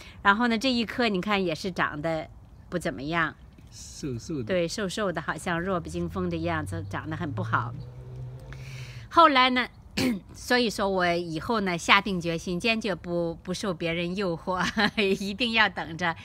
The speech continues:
Speaker 1: 四月份气温真正暖和了以后才开始种。你看，大家看这一批黄瓜，这些黄瓜呢，都是我四月份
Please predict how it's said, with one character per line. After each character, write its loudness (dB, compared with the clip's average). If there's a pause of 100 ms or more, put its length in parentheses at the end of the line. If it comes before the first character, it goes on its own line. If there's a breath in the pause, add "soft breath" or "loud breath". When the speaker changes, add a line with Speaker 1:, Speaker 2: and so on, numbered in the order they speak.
(340 loud breath)
Speaker 1:
四 0
月 2
份 -4
气 -6
温 -2
真 -4
正 -2
暖 -2
和 -6
了 0
以 -6
后 -2
才 -6
开 -6
始 -8
种。 -6 (460 loud breath)
你 -4
看， 2
大 4
家 2
看 0
这 2
一 2
批 -2
黄 -2
瓜， -2 (540 loud breath)
这 4
些 2
黄 4
瓜 0
呢， 0
都 -2
是 -2
我 -6
四 -4
月 -2
份 -8